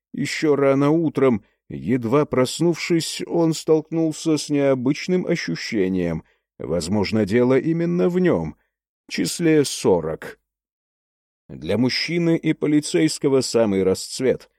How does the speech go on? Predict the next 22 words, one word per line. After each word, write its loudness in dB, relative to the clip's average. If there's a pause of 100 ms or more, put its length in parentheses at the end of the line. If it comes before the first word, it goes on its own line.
(640)
Меньше 0
всего 2
Тимофей 2
любил 2
оценивать 2
жизнь 0
с -4
точки 0
зрения 0 (180)
рубежей 0
и -4
границ, -2 (440)
правил 2
и -2
условностей. -2 (420)
Но -2
сегодня, 2
раздвинув 0
шторы, 2 (180)
посмотрев 0
в -4
окно -2